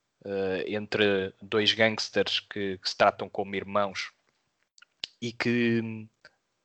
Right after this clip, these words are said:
é, lá está, é uma amizade que coloca em risco muitas outras componentes no filme, mas é, é, é a crueza e, e a coragem. E é, é, este filme é, de facto, é bastante ambicioso para um primeiro filme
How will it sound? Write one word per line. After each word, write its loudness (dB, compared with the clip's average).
é, 10
lá 6
está, 8
é 8
uma 2
amizade 2
que -14
coloca -2
em -6
risco -4
muitas -4
outras -4
componentes -4
no -8
filme, -2
mas 6
é, 8
é, 6
é 12
a 8
crueza 2
e, 6
e 2
a 2
coragem. 4
E -6
é, -4
é, -12
este 2
filme 6
é, 8
de -8
facto, 4
é 4
bastante -2
ambicioso -4
para -6
um -12
primeiro -2
filme -2